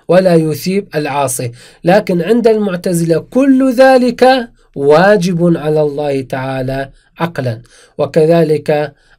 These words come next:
عدم جواز تعذيب أطفال المشركين. الوعد والوعيد الوعد هو وعد المطيعين بالثواب، والوعيد هو توعد العصاة بالعقاب في الآخرة. وهذا الأصل في الحقيقة هو نتيجة من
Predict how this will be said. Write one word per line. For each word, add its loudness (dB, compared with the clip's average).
عدم 2
جواز 0
تعذيب -6
أطفال -8
المشركين. -6
الوعد 2
والوعيد 0
الوعد 4
هو 4
وعد 2
المطيعين -2
بالثواب، -2
والوعيد 2
هو 4
توعد 0
العصاة -2
بالعقاب -4
في -4
الآخرة. -6
وهذا 2
الأصل -2
في -2
الحقيقة -4
هو 0
نتيجة 0
من 0